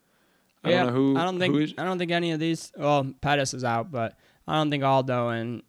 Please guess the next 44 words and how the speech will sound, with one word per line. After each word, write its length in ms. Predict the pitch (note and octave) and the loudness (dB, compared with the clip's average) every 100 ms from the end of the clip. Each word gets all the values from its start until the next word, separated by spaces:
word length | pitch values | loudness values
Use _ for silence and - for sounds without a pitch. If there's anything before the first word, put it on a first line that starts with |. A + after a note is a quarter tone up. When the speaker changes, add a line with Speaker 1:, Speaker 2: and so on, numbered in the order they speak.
| - | -18
Speaker 2:
or 180 | C#3+ B2+ | -8 -4
Wonder 260 | C3 B2+ | -2 -2
Boy 200 | A#2+ B2 | -4 -4
are 140 | A#2+ A#2 | -2 -2
on 100 | A#2 | -4
the 80 | A#2 | -6
chopping 380 | - B2 C3 | -8 -8 -8
block 180 | B2+ A#2+ | -2 2
by 60 | B2+ | 4
Speaker 1:
No. 240 | A2 A2 | 4 4
Speaker 2:
any 80 | G#2+ | 0
means. 340 | A#2+ B2 B2 - _ _ _ _ _ _ _ _ _ _ - | -4 -6 -8 -14 _ _ _ _ _ _ _ _ _ _ -2
Speaker 1:
No, 240 | B2+ D3 | 4 4
you 160 | C#3 D3 | 4 4
know 120 | D#3+ | 4
who 120 | D#3 | 4
else 180 | C#3+ C#3+ | 4 2
is 100 | D3 | 0
not 200 | C#3+ C#3+ | 2 2
on 80 | C#3+ | 0
the 40 | |
chopping 380 | C3 B2+ B2+ C#3 | 2 2 2 2
block 300 | C3+ C#3 C#3 | 4 2 2
that 100 | B2+ | 2
I 80 | A#2 | 2
thought 280 | B2+ B2+ | 2 0
could 180 | - B2+ | 2 2
be? 240 | C3+ D3 C#3 _ _ _ _ | 4 2 0 _ _ _ _
Deron 440 | B2 C3 C3+ C#3 | 2 4 4 2
Winn. 360 | B2 B2 A2 G2+ _ _ _ _ _ _ _ _ _ _ | 0 0 -2 -6 _ _ _ _ _ _ _ _ _ _
I 100 | D3 | 4
don't 120 | D3+ | 6
Speaker 2:
Yeah, 60 | F#3+ | 8
Speaker 1:
know 40 | |
Speaker 2:
he 60 | F3+ | 8
Speaker 1:
why. 180 | D#3+ D#3+ | 8 6
Speaker 2:
got 80 | E3+ | 4
the 80 | |
Speaker 1:
What's 280 | D3 D#3+ D#3+ | 4 4 6
the 80 | C#3+ | 4
Speaker 2:
win. 20 | |
Speaker 1:
point 220 | D#3+ E3+ E3 | 2 2 4
of 60 | |
even? 200 | D#3 D3+ | 4 2